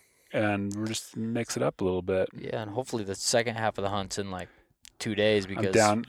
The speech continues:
Speaker 1: I'm down here on assignment.
Speaker 2: On assignment for
Speaker 1: Trying
Speaker 2: Matthew
Speaker 1: to
Speaker 2: Zink.
Speaker 1: channel, I'm channeling my, uh,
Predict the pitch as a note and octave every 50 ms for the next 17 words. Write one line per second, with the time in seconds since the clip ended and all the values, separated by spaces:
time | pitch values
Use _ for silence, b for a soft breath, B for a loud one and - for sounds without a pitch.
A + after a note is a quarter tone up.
0 | - A#2 A2+ G2+ A#2+ A#2 A#2 A#2 A2+ - A#2+ A2+ G#2 G#2 G#2 G#2 - - - A2
1 | G2 G#2 G#2 G2 E2+ D2+ - - - - - _ - - - G2 A2 A#2 C3 B2+
2 | - - - F#2 G2 G2+ - - - _ _ - - - D#2 - B2 A#2+ A#2 G#2+
3 | A2+ G#2+ G#2+ G#2 A2+ A2+ A2 A2 A2+ A2+ G#2+ G#2 G2+ - G#2+ G#2+ - - - A#2+
4 | A2+ A2 A2 A2 A2 A2 A2 G#2+ G#2 G2+ G2 G2 F#2+ F#2+ F#2 F#2 F2+ F2+ F2 F2
5 | E2+ E2